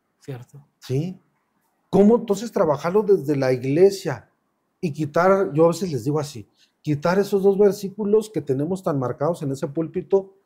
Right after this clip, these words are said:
Speaker 2: de Malaquías tres diez y Juan tres dieciséis?
Speaker 1: Mm.
Speaker 2: Sí. Y a veces nomás esos, si pudiéramos escribir esos versículos en el púlpito, son los únicos que escribiríamos. ¿Y esto?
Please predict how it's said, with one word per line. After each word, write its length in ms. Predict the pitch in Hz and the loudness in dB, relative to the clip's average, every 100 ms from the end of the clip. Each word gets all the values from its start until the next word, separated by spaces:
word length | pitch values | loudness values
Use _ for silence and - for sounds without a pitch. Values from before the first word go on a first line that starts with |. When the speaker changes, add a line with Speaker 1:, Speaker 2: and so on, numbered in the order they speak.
| _ _ _ | _ _ _
Speaker 2:
de 140 | 143 | -2
Malaquías 500 | 131 135 120 151 147 | 0 2 2 0 -2
tres 200 | 165 165 | 0 -2
diez 360 | 147 214 - - _ _ _ - | 0 -4 -6 -20 _ _ _ -16
y 60 | |
Juan 200 | - 117 | -8 -6
tres 160 | 123 117 | -4 -4
dieciséis? 600 | 127 - - 233 - _ | -6 -10 -14 -16 -18 _
Speaker 1:
Mm. 60 | 143 143 _ _ _ _ _ | -16 -16 _ _ _ _ _
Speaker 2:
Sí. 240 | _ 104 - _ _ _ _ _ _ _ _ _ _ - | _ -16 -16 _ _ _ _ _ _ _ _ _ _ -4
Y 60 | 156 | 0
a 40 | |
veces 180 | 156 185 | 0 2
nomás 360 | 202 156 208 220 | 0 0 -4 -4
esos, 320 | 196 226 185 | -4 -6 0
si 100 | 180 | 0
pudiéramos 520 | 139 175 226 240 - | 4 6 6 4 0
escribir 340 | 156 160 175 | 0 4 4
esos 200 | 202 247 208 | 4 2 0
versículos 480 | 151 190 240 233 175 | 0 -2 -2 -2 0
en 80 | |
el 80 | 139 | -2
púlpito, 480 | 139 233 202 - - _ _ - | -4 -8 -6 -6 -8 _ _ -8
son 180 | - 175 | -2 0
los 120 | 175 | 2
únicos 280 | 185 180 - | 0 0 -6
que 60 | 123 | -10
escribiríamos. 640 | - 113 110 175 220 139 _ _ _ _ _ _ _ _ _ _ | -12 -10 -8 -10 -12 -18 _ _ _ _ _ _ _ _ _ _
¿Y 120 | 147 | -2
esto? 300 | 160 160 233 | -2 -2 -16